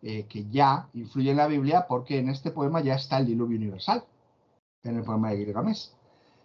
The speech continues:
Y a-, entonces se dedicaban unas clases, dos o tres,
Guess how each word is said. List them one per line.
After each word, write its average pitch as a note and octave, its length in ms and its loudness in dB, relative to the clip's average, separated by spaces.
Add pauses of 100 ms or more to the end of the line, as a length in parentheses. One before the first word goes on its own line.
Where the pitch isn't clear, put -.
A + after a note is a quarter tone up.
(160)
Y C3 220 8
a-, - 220 0
entonces D3 400 4
se D#3 120 4
dedicaban E3 480 6
unas E3+ 220 2
clases, F#3+ 600 -2
dos D3 200 -2
o E3 80 -2
tres, F3+ 420 -4